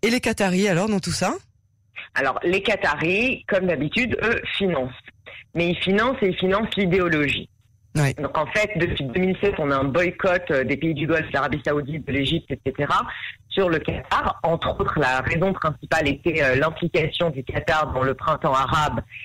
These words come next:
Speaker 2: et la propagande anti-Golfe, en fait, euh, euh, par Al Jazeera.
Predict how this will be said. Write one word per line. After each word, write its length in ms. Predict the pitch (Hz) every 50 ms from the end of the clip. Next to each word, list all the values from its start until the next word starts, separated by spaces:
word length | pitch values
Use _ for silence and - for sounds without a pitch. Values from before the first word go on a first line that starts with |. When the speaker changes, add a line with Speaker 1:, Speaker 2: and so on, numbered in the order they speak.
| - - - - -
Speaker 2:
et 140 | 160 156
la 140 | 143 143 139
propagande 840 | - - - - 208 208 214 226 208 196 196 190 202 196 196 185 170
anti-Golfe, 960 | 190 - 185 196 185 - - - 190 175 156 143 180 190 185 180 175 165 - -
en 120 | 156 143 - -
fait, 180 | 170 151 147 - -
euh, 320 | 151 135 131 127 123 120 120 117 - - - - - - _ _ -
euh, 280 | 135 127 131 127 127 123 -
par 180 | - 175 170
Al 160 | 185 175 165 151
Jazeera. 540 | 165 156 143 120 120 143 131 143 151 196